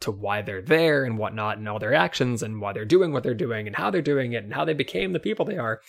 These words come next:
And then you look at Mashiro no Oto, where it does the same thing, but worse. Everything that it does is, like, a little shittier, a little broader, a little quicker, <laughs> and with less value and more idiotic.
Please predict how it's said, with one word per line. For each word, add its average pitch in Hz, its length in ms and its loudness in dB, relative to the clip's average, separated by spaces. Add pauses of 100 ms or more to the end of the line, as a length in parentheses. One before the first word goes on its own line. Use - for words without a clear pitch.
(280)
And 139 120 -6
then 190 100 -2
you 214 100 4
look 185 240 2
at 156 100 2
Mashiro 147 480 0
no 123 120 0
Oto, 139 540 4 (220)
where 127 220 2
it 117 80 0
does 127 240 4
the - 100 -4
same 165 380 0
thing, 165 340 2
but - 200 -2 (220)
worse. - 800 -10 (440)
Everything 160 640 2
that 139 100 4
it 131 140 -2
does 127 320 -2
is, 110 180 -8
like, 107 260 -6
a 185 80 -4
little 127 220 -2
shittier, 143 440 -2 (600)
a - 60 0
little 143 180 0
broader, 127 520 -2 (520)
a 214 60 -2
little 127 240 2
quicker, - 640 -2
<laughs> - 1300 -6
and 139 280 2
with 127 180 0
less 127 280 -2
value 123 480 0
and 120 160 -4
more 117 220 -4
idiotic. 110 540 -6